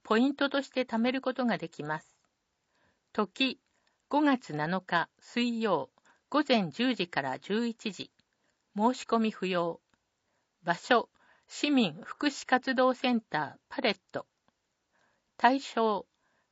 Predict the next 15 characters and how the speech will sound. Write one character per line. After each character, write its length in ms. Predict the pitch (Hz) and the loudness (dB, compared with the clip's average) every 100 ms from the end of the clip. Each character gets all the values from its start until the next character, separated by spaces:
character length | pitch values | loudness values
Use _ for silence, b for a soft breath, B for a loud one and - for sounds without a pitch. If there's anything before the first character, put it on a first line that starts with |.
| - | -6
六 280 | 196 - 285 | -4 0 2
十 220 | 294 285 | 2 2
五 120 | 277 | 2
歳 300 | - 269 269 | 4 4 4
以 40 | 247 | 0
上 240 | 208 160 | -2 -2
で 180 | 139 - _ - | -4 -8 _ -6
介 240 | - 269 | 2 2
護 140 | 277 285 | 2 0
保 100 | 285 | 0
険 320 | 285 214 165 | -2 -4 -4
の 180 | 139 143 b b b | -8 -12 b b b
要 240 | 226 285 | 2 4
介 300 | 285 262 240 | 6 6 6
護、 240 | 160 143 | 2 -4